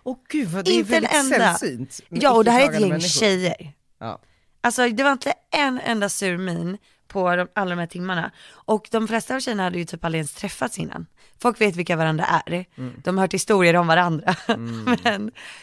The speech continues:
Speaker 2: de känner ju inte varandra. Men det var som att alla var bästa vänner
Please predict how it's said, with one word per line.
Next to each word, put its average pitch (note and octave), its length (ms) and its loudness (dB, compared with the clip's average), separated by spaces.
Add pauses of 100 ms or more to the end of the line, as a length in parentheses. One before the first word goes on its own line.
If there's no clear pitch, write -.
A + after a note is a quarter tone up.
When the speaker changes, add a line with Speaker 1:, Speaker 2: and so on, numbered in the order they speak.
(140)
Speaker 2:
de G#3 180 0
känner B3+ 220 0
ju G#3+ 60 2
inte F3+ 140 -4
varandra. D#3+ 260 -2 (580)
Men A3+ 180 2
det A3+ 100 4
var C4 160 2
som B3 160 -4
att A3+ 80 -4 (120)
alla G#3+ 280 4
var F#3 160 -2
bästa F3+ 280 -6
vänner F3 300 0